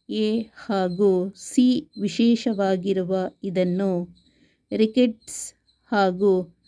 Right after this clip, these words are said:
ಸ್ಕರ್ವಿ ರೋಗ ದೇಹಕ್ಕೆ ಸಂಭವಿಸಿದ ಸಂದರ್ಭದಲ್ಲಿ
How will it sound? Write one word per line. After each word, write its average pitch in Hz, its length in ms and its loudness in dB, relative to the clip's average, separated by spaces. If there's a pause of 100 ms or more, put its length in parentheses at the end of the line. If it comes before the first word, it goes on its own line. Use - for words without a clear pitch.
(140)
ಸ್ಕರ್ವಿ 262 640 4
ರೋಗ 202 300 2 (140)
ದೇಹಕ್ಕೆ 190 880 -2 (320)
ಸಂಭವಿಸಿದ 240 880 4
ಸಂದರ್ಭದಲ್ಲಿ 190 1200 -2